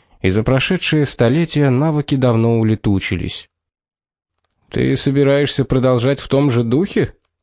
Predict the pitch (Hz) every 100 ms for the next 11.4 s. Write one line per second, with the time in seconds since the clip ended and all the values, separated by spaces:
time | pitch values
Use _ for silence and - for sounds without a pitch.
0 | _ - - 101 - 101 98 95 98 95
1 | 98 98 _ _ _ _ _ 95 101 -
2 | 110 139 - _ _ _ _ _ _ _
3 | - 151 160 147 135 117 123 135 113 95
4 | 95 92 92 101 135 226 233 170 135 135
5 | 185 156 131 110 135 139 - 131 143 165
6 | 196 - 220 104 - 101 - 104 - 110
7 | 107 98 85 - _ _ _ _ _ _
8 | 127 160 147 139 135 127 117 127 139 127
9 | 120 110 110 117 135 120 113 107 120 127
10 | 117 113 107 110 113 120 - 143 131 98
11 | - 95 82